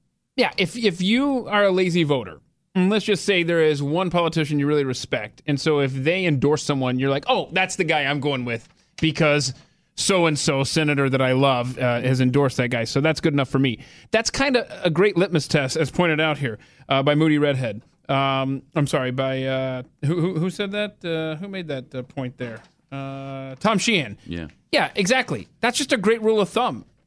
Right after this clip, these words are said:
Speaker 1: If Chuck Schumer is on board, then don't be. Ugh. Just
Speaker 2: Then how could it be good?
Speaker 1: How could you?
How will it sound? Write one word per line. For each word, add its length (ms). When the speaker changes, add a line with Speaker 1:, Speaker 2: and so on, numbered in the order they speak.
Speaker 1:
If 300
Chuck 260
Schumer 420
is 100
on 180
board, 360
then 260
don't 360
be. 360
Ugh. 340
Just 360
Speaker 2:
Then 140
how 180
could 220
it 160
be 120
good? 480
Speaker 1:
How 160
could 240
you? 60